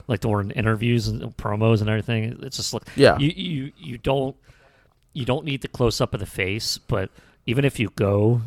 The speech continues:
Speaker 1: to the close up, you still see the title. So um, you, you, you remember, you know, if you're just tuning in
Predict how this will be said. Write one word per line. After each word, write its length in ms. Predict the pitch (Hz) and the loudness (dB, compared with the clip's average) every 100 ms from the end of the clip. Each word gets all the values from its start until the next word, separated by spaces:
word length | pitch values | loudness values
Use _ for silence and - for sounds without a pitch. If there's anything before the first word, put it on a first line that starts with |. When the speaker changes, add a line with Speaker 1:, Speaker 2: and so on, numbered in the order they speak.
| - | -6
Speaker 1:
to 100 | - | -6
the 80 | 117 | -4
close 320 | - 127 120 | 0 0 2
up, 200 | 135 131 - | 0 0 -4
you 100 | - | -6
still 240 | 104 - 107 | -4 0 -2
see 160 | - | -2
the 100 | 101 | -4
title. 380 | 95 113 98 87 _ | -4 -2 -4 -6 _
So 460 | - - 104 90 87 - - _ - | -14 -6 -2 -2 -6 -10 -20 _ -8
um, 400 | 98 92 87 85 85 - - | -4 -2 -4 -8 -14 -20 -14
you, 140 | - 107 | -6 -6
you, 260 | - 104 117 | -4 -4 -4
you 280 | 107 104 98 - | -4 -6 -8 -8
remember, 520 | 110 101 151 202 170 - - | -6 0 0 0 -6 -10 -12
you 100 | 120 | -6
know, 140 | 98 | -6
if 140 | 92 | -6
you're 140 | 110 101 | -6 -4
just 240 | 104 - | -4 -4
tuning 260 | - 110 104 | -2 -2 0
in 260 | 120 87 | -2 -4